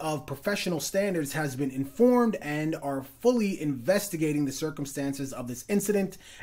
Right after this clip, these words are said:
and to determine what further action is appropriate," end quote. New quote, "While officers are encouraged to positively, to positively engage with those attending demonstrations,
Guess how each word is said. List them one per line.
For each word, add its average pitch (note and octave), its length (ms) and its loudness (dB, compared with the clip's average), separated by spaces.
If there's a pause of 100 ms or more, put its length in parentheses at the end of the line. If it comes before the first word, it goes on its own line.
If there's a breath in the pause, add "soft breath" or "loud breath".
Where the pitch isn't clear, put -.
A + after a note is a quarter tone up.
(160 loud breath)
and C4+ 480 8
to G3+ 160 0
determine G#3 680 2
what F3+ 280 2
further F3 280 0
action C#3+ 380 -4
is A2 160 -10
appropriate," C#3 600 4
end F3+ 180 0
quote. - 200 -4
New A3+ 140 6
quote, D3 360 2 (260 loud breath)
"While D#3 140 2
officers A#3 580 2
are F3 220 2
encouraged G3 500 0
to - 80 -6
positively, G3 960 -2 (500)
to - 80 -6
positively E3+ 840 4
engage D#3+ 520 2
with C#3+ 220 -4
those C#3+ 220 0
attending F3+ 400 -2
demonstrations, C#3+ 840 -2